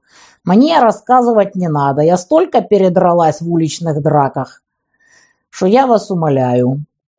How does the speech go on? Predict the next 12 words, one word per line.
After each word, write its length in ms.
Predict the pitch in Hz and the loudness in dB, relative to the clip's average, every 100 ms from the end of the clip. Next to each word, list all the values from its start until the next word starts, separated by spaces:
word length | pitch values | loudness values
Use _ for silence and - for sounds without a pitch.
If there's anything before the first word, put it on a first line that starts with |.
| _ _ _ - | _ _ _ -6
Про 160 | 175 | -4
Диану 420 | 196 247 262 254 247 | 0 0 0 0 -2
Панченко 680 | 285 277 247 180 156 156 | -2 0 -2 -4 -6 -4
не 120 | 156 | -4
смешите 640 | 180 - 233 - 175 156 143 | -4 -2 -2 -2 -6 -4 -4
меня. 520 | 135 131 127 139 156 | -2 -2 -4 -6 -10
Что 220 | - - | -12 -2
о 80 | 233 | 0
ней 180 | 220 196 | 0 0
можно 380 | 185 185 180 165 | 0 -2 -4 -10
сказать? 760 | - 151 131 127 123 123 - _ _ _ _ _ _ _ _ _ _ _ _ _ _ _ _ _ _ | -10 -8 -6 -6 -6 -10 -20 _ _ _ _ _ _ _ _ _ _ _ _ _ _ _ _ _ _
Так. 600 | 262 247 233 196 180 - | 0 2 2 0 -2 -8